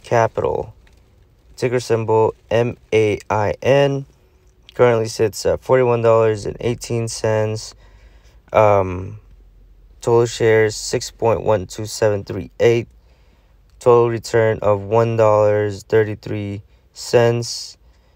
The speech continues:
Uh, currently have ten dollars, uh, daily setup recurring investment on this stock. And they have a dividend yield of five point nine eight.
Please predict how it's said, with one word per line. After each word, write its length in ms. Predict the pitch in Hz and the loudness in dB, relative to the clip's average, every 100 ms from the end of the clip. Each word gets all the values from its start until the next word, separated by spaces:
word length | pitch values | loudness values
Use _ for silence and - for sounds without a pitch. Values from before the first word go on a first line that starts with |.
| _ _ _ - | _ _ _ -8
Uh, 200 | 104 101 95 | -2 0 0
currently 400 | - 120 113 110 | 2 2 2 0
have 360 | 107 101 98 95 | 0 2 0 -2
ten 240 | 123 127 | 0 2
dollars, 640 | 120 113 110 110 110 - - _ _ _ _ _ _ _ | 4 4 4 2 0 -6 -18 _ _ _ _ _ _ _
uh, 240 | - 101 95 | 0 2 2
daily 440 | 95 127 143 117 | 4 4 4 0
setup 480 | 110 110 107 104 110 | -4 2 4 4 0
recurring 500 | 110 - 110 107 104 | -6 -2 -2 0 -2
investment 640 | 101 104 104 - 98 95 - | 0 0 0 -2 -6 -4 -2
on 360 | 107 98 95 | -2 -2 -6
this 560 | - 127 135 - - - - | 0 0 0 -6 -16 -18 -16
stock. 480 | - - 98 113 - _ _ _ _ _ _ _ _ _ _ - | -6 0 0 0 -4 _ _ _ _ _ _ _ _ _ _ -2
And 280 | 104 98 98 | 0 2 2
they 100 | 101 | 2
have 160 | 101 | 2
a 40 | 98 | 2
dividend 480 | 110 113 113 113 110 | 2 2 0 0 0
yield 380 | 110 107 104 - | 0 0 0 0
of 260 | 101 95 - | 0 0 -2
five 500 | - 107 104 - - | 0 2 2 -2 -6
point 380 | 110 104 87 - | -2 0 -2 -6
nine 460 | 104 101 98 - - - | -4 -2 0 -4 -8 -6
eight. 260 | 101 - | -6 -6